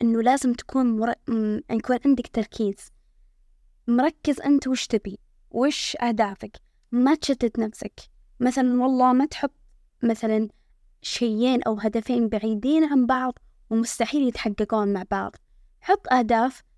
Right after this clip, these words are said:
ما في مشكلة إنك تحط أهداف كثيرة، حاول إنك تاخذ هذه الأهداف وتحطها في الواقع. يعني مثلا تحط خطة إنه كيف بأنفذ هذه الأهداف في الواقع. حاول إنك تكتب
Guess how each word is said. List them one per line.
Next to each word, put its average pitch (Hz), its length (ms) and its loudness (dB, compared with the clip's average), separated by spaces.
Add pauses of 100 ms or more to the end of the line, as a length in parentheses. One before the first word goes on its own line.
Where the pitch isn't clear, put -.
(160)
ما 254 240 4
في 285 120 2
مشكلة 254 400 0
إنك 226 180 -2
تحط - 300 -8
أهداف 220 300 -2
كثيرة، 214 520 -4 (420)
حاول 285 320 2
إنك 240 280 0
تاخذ 247 300 -4
هذه 226 160 0
الأهداف 220 400 -4
وتحطها - 1160 -2
في 226 60 0
الواقع. 220 520 0
يعني 214 160 0
مثلا 208 160 -4
تحط - 300 -8 (140)
خطة 302 360 2 (360)
إنه 247 120 2
كيف 339 180 0 (100)
بأنفذ - 760 -4
هذه 214 240 -2
الأهداف 208 420 -4 (100)
في - 60 -6
الواقع. 196 440 0 (520)
حاول 294 360 2
إنك 269 240 2
تكتب 254 500 -4